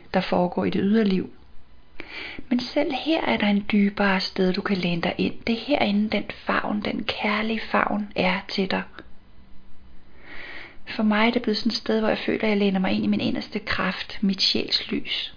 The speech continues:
Forbinder mig med det, der er større. Hvor jeg kan blive holdt af den her uendelige og ubetingede fred,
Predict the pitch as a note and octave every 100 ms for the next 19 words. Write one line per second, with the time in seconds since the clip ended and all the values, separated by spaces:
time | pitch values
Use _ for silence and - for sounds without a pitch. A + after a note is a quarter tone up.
0 | - - - - - G3+ A#3 A#3 G#3+ G#3
1 | G3 G3 G3+ G#3+ G3+ - - F#3 F3 F#3
2 | G3+ - - - - - - - - -
3 | - - - - G3+ G#3 G3+ A#3 A3 G#3
4 | B3+ C#4 D4 A#3 G3+ G#3+ A3+ G#3 - A3
5 | A3 A3+ A3 G#3 G#3 F#3+ - A3 G#3+ A#3+
6 | - G3+ F#3+ F#3+ - - G3 G3 G3+